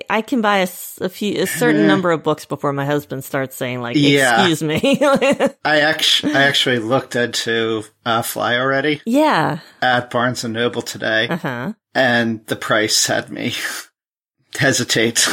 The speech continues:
Speaker 1: What?
Speaker 2: Because I,
Speaker 1: But
Speaker 2: well, it's a small
Speaker 1: Yeah.
Speaker 2: hardback.
Speaker 1: Oh, it's a
Speaker 2: And
Speaker 1: hardback?
Speaker 2: so,
Speaker 1: Oh,
Speaker 2: yeah, it's a
Speaker 1: forget it.
Speaker 2: hardback, and they're now getting, they're, like, thirty bucks now.
Speaker 1: Wait a minute.
Speaker 2: And so if
Speaker 1: Seriously?
Speaker 2: it's, yeah.
Speaker 1: Oh, forget it.
Speaker 2: Well,
Speaker 1: I'm not
Speaker 2: well,
Speaker 1: buying
Speaker 2: like,
Speaker 1: that.
Speaker 2: twenty, you know, twenty-eight ninety-nine.
Speaker 1: Oh,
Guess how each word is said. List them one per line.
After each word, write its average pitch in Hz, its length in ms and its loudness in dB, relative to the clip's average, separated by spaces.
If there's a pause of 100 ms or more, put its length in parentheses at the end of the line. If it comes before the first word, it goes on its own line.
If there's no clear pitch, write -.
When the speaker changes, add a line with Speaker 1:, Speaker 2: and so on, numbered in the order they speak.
(300)
Speaker 1:
What? 554 300 2
Speaker 2:
Because 117 580 2
I, 151 240 0 (480)
Speaker 1:
But 403 200 2
Speaker 2:
well, - 180 4
it's 185 200 0
a 208 60 4
small 170 760 2
Speaker 1:
Yeah. 247 120 -6 (340)
Speaker 2:
hardback. 151 520 0
Speaker 1:
Oh, 233 140 4
it's - 120 -2
a 160 40 2
Speaker 2:
And 156 320 2
Speaker 1:
hardback? 233 180 4
Speaker 2:
so, 165 300 4
Speaker 1:
Oh, 160 140 0
Speaker 2:
yeah, 147 240 2
it's 143 120 0
a 147 60 2
Speaker 1:
forget 123 80 -2
it. 160 220 2
Speaker 2:
hardback, 127 380 2
and 147 100 4
they're 139 100 4
now 139 220 2
getting, 127 520 -2
they're, 151 180 -8
like, 180 180 -10
thirty 170 280 0
bucks - 460 -2
now. 101 300 -2
Speaker 1:
Wait 180 240 2
a 143 60 2
minute. 135 220 -8 (240)
Speaker 2:
And 160 200 4
so 151 340 4
if 147 80 2
Speaker 1:
Seriously? 151 160 0
Speaker 2:
it's, - 260 0 (460)
yeah. 120 260 0
Speaker 1:
Oh, 208 40 2
forget 139 500 -2
it. - 20 4
Speaker 2:
Well, 131 100 4
Speaker 1:
I'm 139 80 -4
not 165 160 -6
Speaker 2:
well, 135 120 2
Speaker 1:
buying 131 80 4
Speaker 2:
like, 127 180 2
Speaker 1:
that. - 80 -2
Speaker 2:
twenty, 165 200 4 (360)
you 127 80 -2
know, 117 120 0
twenty-eight 117 380 -2
ninety-nine. 110 580 -2
Speaker 1:
Oh, - 60 -20